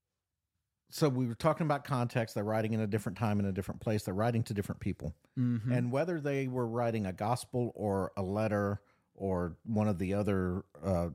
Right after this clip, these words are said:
Speaker 1: genres of, of, uh, of the Bible, they were still writing to a specific community or a specific person.
Speaker 2: Right.
Speaker 1: They were writing to an audience
Speaker 2: Mm-hmm.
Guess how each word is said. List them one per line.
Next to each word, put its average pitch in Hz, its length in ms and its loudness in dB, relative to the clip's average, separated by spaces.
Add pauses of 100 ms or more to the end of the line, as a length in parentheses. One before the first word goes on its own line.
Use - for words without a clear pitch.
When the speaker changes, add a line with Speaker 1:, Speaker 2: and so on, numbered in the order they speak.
(120)
Speaker 1:
genres 110 560 0
of, 98 340 -6 (100)
of, 82 300 -4 (240)
uh, 85 260 -2 (280)
of 85 220 -4
the 85 60 -6
Bible, 113 440 0 (580)
they 120 160 2
were 123 120 0
still 143 220 0
writing 123 500 0
to 107 520 0 (180)
a 95 80 -4
specific - 720 -2 (680)
community 143 600 0 (340)
or 82 100 -2
a 92 60 0
specific - 500 -4
person. 135 400 2
Speaker 2:
Right. 180 100 -2 (480)
Speaker 1:
They 120 120 0
were 120 120 2
writing 127 480 -2 (540)
to 135 140 4
an 110 80 2
audience 95 640 -4 (280)
Speaker 2:
Mm-hmm. 139 200 4